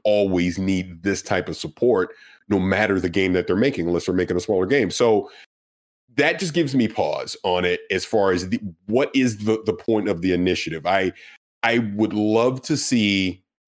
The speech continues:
Microsoft get out in front of this and talk about it more, make us understand the relationship with Crystal Dynamics, make us understand what the purpose of the initiative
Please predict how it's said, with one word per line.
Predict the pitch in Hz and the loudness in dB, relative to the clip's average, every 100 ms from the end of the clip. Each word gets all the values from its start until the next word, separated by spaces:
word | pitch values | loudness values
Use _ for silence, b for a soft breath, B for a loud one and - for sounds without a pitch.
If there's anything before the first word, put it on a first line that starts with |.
| - | -2
Microsoft | 101 - 107 110 95 | -2 0 0 0 2
get | 92 98 | 2 2
out | 92 | 2
in | 85 | -2
front | - 98 95 | -4 0 0
of | 87 | 0
this | 87 82 78 - - _ - | 0 0 -4 -10 -14 _ -4
and | 87 85 | -2 -2
talk | - - 90 | -2 0 0
about | 90 85 80 | 0 0 -2
it | 78 | -4
more, | 85 82 80 76 65 | -4 -4 -2 -6 -8
make | 98 92 92 | -2 0 0
us | 90 | 0
understand | 95 87 - 95 90 | 0 0 0 0 0
the | 85 | 0
relationship | 85 87 85 85 - 92 82 B B - | 0 0 -2 -4 0 0 0 B B -4
with | 98 | -2
Crystal | - 98 92 | 0 -2 0
Dynamics, | 87 87 87 90 87 - | 0 0 0 0 -2 -2
make | 92 90 | -2 0
us | 90 | -2
understand | 98 92 92 - 95 92 87 b b _ | -2 -2 -2 0 0 2 -2 b b _
what | 98 95 | -4 -4
the | 95 | -2
purpose | 107 95 90 | 0 0 0
of | 92 87 | 0 0
the | 90 | 0
initiative | 90 95 90 95 90 | 2 0 -2 -2 -4